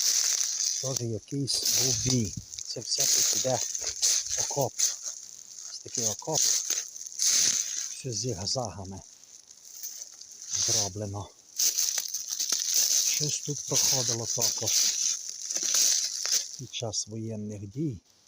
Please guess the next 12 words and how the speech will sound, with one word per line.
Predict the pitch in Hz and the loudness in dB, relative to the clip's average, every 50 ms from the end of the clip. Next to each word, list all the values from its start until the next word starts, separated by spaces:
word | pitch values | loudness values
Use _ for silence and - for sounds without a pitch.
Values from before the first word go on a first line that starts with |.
| - _ _ _ _ _ _ _ _ _ _ - _ _ - _ _ _ _ _ _ _ _ _ _ _ _ _ | -20 _ _ _ _ _ _ _ _ _ _ -20 _ _ -20 _ _ _ _ _ _ _ _ _ _ _ _ _
І | - | -12
бачите, | 107 98 123 135 131 - - - - - 117 101 - - - _ _ _ - | -6 -4 -4 -4 -4 -6 -10 -12 -6 -6 -6 -6 -6 -10 -18 _ _ _ -14
до | 110 113 110 | -10 -6 -2
сьогодні | - - - 107 - 123 123 117 104 104 113 113 101 - - - - - - _ _ _ _ _ _ _ - - - - - - - - - _ - - _ _ _ _ _ _ _ - - _ _ _ _ _ - | 0 0 0 0 -2 -4 -4 -4 -6 -6 -6 -6 -8 -10 -12 -18 -20 -20 -20 _ _ _ _ _ _ _ -20 -20 -20 -20 -20 -20 -20 -20 -20 _ -20 -20 _ _ _ _ _ _ _ -20 -20 _ _ _ _ _ -10
є | 113 110 113 110 107 95 - _ _ - | -8 -6 -4 -4 -4 -6 -8 _ _ -12
ознаки | 113 110 95 98 101 110 101 92 - - - - | -12 -10 -8 -8 -8 -8 -8 -10 -12 -12 -10 -8
цього. | - - 110 110 - - - - - - - - - - _ - - _ - - _ _ _ - - _ _ _ _ _ _ _ _ _ _ _ _ - | -8 -6 -6 -8 -10 -10 -12 -14 -16 -18 -20 -20 -20 -20 _ -20 -20 _ -20 -20 _ _ _ -20 -20 _ _ _ _ _ _ _ _ _ _ _ _ -8
На | 117 117 | -6 -6
жаль, | 98 92 123 131 131 120 101 80 - - - - - _ _ _ _ _ _ _ - - - _ - | -4 -2 -2 0 0 0 -2 -4 -8 -16 -20 -20 -20 _ _ _ _ _ _ _ -20 -20 -20 _ -16
скільки | - - - 147 127 - 135 | -14 -10 -10 -10 -8 -8 -8
ця | - - 135 120 113 | -6 -4 -4 -2 -2
війна, | 113 110 107 110 107 101 | -2 -4 -4 -6 -6 -8